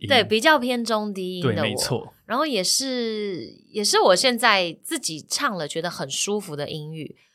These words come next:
Speaker 2: 所以我觉得呈现给家，大家算是有一点突破。所以用卸下阳光甜美的我，我觉得它不仅只是样子，我觉得在整首歌，然后氛围，包括歌词，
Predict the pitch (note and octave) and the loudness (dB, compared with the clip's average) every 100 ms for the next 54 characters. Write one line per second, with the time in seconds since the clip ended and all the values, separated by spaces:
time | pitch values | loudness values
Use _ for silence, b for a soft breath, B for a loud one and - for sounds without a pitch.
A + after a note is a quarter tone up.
0 | _ - E4+ B3+ F3+ F#3+ B3 B3+ G#3 F#3+ | _ -2 4 4 2 -2 -2 -2 -4 -2
1 | B3+ F3+ D3 E3+ E3+ - G3+ F3+ F3+ G#3+ | -2 -4 -2 -2 -2 -4 -2 -2 0 -2
2 | F#3+ D3 D#3+ C#3 - - - - E3 - | -2 -2 -2 -6 -10 -14 -14 -10 -10 -10
3 | B B B D#4 D4 B3+ D4+ B3 - - | B B B -2 0 0 0 0 0 2
4 | E4+ B3+ - C4+ F3 - b b F#3+ G3 | 2 0 2 2 0 -4 b b 2 2
5 | A#3+ C4 A#3+ B3+ C#4 C4 G#3 F#3 A3 D#3+ | 2 -2 2 2 2 0 0 0 -2 -2
6 | D#3+ A#2+ D#2+ E3+ B3 C4+ B3+ B3 B B | -4 -6 -6 -2 0 2 0 -2 B B
7 | B C4 - C4+ - D#3+ D3 - D3 - | B -2 -2 -6 -6 -8 -10 -12 -6 -4
8 | G3 F3 G3 D3+ C#3+ - - G2 D#3+ G3+ | -4 -4 -4 -4 -8 -10 -10 -10 -8 -8
9 | G3+ G3+ F3+ D#3 E3+ E3+ C3+ - b b | -2 -4 -2 -8 -6 -6 -6 -8 b b
10 | - F#3 F3+ F3 D#3 F3 F3+ - - G#3 | -10 -4 -2 -2 -4 -8 -10 -12 -6 -4
11 | D#3 C#3+ C3 B2 B2+ C#3 D#3 D#3 D#3+ E3 | -4 -10 -10 -8 -8 -8 -8 -6 -6 -6
12 | D#3 D#3+ - - - F#2 | -6 -8 -10 -10 -14 -16